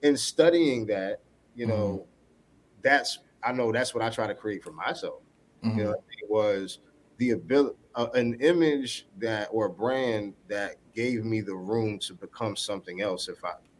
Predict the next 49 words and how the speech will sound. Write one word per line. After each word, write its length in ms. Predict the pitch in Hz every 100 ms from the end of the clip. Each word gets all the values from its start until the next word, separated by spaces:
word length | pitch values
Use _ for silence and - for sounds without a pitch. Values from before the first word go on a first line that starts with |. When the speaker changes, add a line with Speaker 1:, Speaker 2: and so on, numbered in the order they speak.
| 101
Speaker 1:
as, 160 | 95 98
as, 240 | 104 101 -
as 240 | 110 101
needed, 340 | 107 131 95 82 -
but 120 | 98
still 340 | - - 123 104
be 220 | 104 98
me. 240 | 131 98 - _ _ _ _
Because 260 | 113 107 117
Speaker 2:
Yeah. 60 |
Speaker 1:
at 80 | 113 -
my 160 | 110 -
core, 540 | - 175 135 113 107
I 160 | 110 117
am 160 | 98
these 320 | 90 135 131 -
things. 400 | 117 85 - 90
I'm 100 | 95 -
these, 280 | 139 - - - -
and 80 | 135
that's 180 | 170 165
what, 160 | 156
when 140 | 131 143
I 80 |
was 220 | 170 151 113
really 260 | 160 156
thinking 320 | 143 156 147
about, 340 | 139 131 123 98
at 120 | 113
the 60 | 104
beginning 300 | 110 147 147
of 60 |
my 120 | 135
career, 360 | 120 117 113 110
when 140 | 98
I 40 | 104
was 160 | 95
really 200 | 95 113
thinking 280 | 107 110 104
about 360 | 98 98 92 90
my 200 | 95 104
brand, 460 | 87 120 98 87 87 _ _ _ _ _ -
you 140 | 110
know, 400 | 104 101 101 98 98
I, 280 | 104 104 -
I 140 | 95 101
thought 260 | 117 123
about 380 | 107 95 98 85
what 420 | 85 107 110 -